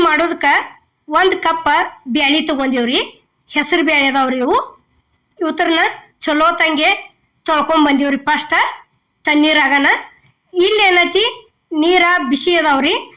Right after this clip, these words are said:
ಅದ್ರೊಳಗ್ ತಂದ ಸೇರ್ಸಿದೀವಿ ನೋಡ್ರಿ. ಈಗ ನೋಡ್ರಿ ಇಲ್ಲೇ ಈ ರೀತಿ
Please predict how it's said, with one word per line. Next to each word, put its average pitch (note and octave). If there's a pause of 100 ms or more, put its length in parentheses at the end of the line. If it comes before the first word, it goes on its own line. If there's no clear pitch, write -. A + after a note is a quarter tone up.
(340)
ಅದ್ರೊಳಗ್ E4+
ತಂದ D#4+ (180)
ಸೇರ್ಸಿದೀವಿ C#4+
ನೋಡ್ರಿ. C4
ಈಗ B3 (1500)
ನೋಡ್ರಿ C#4+
ಇಲ್ಲೇ C#4+ (840)
ಈ - (140)
ರೀತಿ F#4